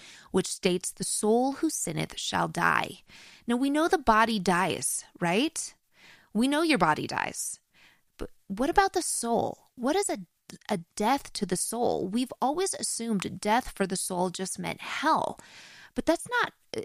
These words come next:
the, hell is eternal torture. If your body is alive and you're being tortured, your body hasn't died yet,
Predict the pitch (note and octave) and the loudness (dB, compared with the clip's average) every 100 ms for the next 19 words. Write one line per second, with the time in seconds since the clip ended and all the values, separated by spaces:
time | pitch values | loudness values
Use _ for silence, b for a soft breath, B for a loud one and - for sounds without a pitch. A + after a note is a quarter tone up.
0 | - G3+ - A#3 B B B B B _ | -8 -6 -4 -4 B B B B B _
1 | - F4+ G#4+ A#4 - A3+ - - B3+ F#3 | 2 6 6 6 2 0 -2 0 2 0
2 | - E4 F#3 - - - B B - D4+ | 0 0 0 0 -2 -2 B B -2 0
3 | D#4 F#4 C#4 D4 E4+ E4+ C#4 A3 G#3+ A3+ | 2 2 4 4 4 4 2 2 4 4
4 | G#3+ G3 F3 G3 F3+ - A#3 C#4+ - E3+ | 2 0 0 0 -2 -2 -2 0 0 0
5 | E3 F#3 A3+ C#4 G#3+ G3 F3+ - G3+ B3 | 2 4 4 2 2 0 -2 0 2 2
6 | D#3 - | 0 -4